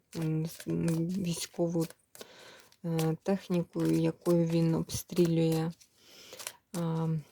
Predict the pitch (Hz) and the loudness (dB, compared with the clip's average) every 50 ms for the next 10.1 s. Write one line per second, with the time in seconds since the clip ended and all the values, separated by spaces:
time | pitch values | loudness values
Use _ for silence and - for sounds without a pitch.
0 | - _ 185 180 175 165 - - - - - 202 196 190 160 - _ _ - - | -4 _ 4 4 4 4 2 -2 -6 -8 -8 -6 -4 -4 -6 -8 _ _ 0 2
1 | 175 175 175 175 175 170 - - - 170 165 165 170 170 160 - _ _ - - | 4 4 6 4 2 2 -2 -6 -6 -6 -4 -2 -2 -4 -6 -8 _ _ -20 -20
2 | - _ _ - _ _ _ _ _ _ - - _ _ _ _ - - - - | -20 _ _ -20 _ _ _ _ _ _ -20 -20 _ _ _ _ -14 -12 -12 -12
3 | - _ - - 214 175 170 165 165 - - - - - - 190 185 175 - - | -12 _ -8 0 2 2 4 2 0 -2 -6 -6 -4 0 4 6 6 6 4 0
4 | 190 - - 175 170 170 - 175 170 170 170 165 - - - - 175 175 175 175 | -4 -4 -2 -2 -2 0 0 0 2 2 2 0 0 -4 -4 -2 -2 -2 0 0
5 | 175 175 185 - _ - - - - - _ 170 165 170 165 - - - 185 180 | 0 -2 -4 -6 _ -16 -20 -20 -20 -10 _ -2 0 0 0 0 -2 0 2 2
6 | 180 180 190 208 220 - - - - - - - _ _ - - - - - - | 4 4 4 4 2 0 -6 -14 -8 -8 -8 -8 _ _ -20 -20 -20 -20 -20 -20
7 | - - - - - 180 165 170 175 175 175 180 175 175 170 170 165 165 160 170 | -20 -20 -20 -12 -8 -2 2 4 4 6 6 6 6 4 4 2 0 0 -2 -2
8 | 165 160 165 175 175 185 190 196 196 - - 202 190 - - - 165 175 175 170 | -2 0 2 2 4 4 4 4 2 0 -2 -6 -6 -6 -6 -6 -4 -4 -4 -4
9 | 175 170 170 175 175 170 - 185 165 165 175 190 185 - - - 214 196 190 185 | -2 0 0 0 0 0 0 -2 0 2 2 0 0 -2 -4 -2 0 2 2 4
10 | 180 170 | 2 2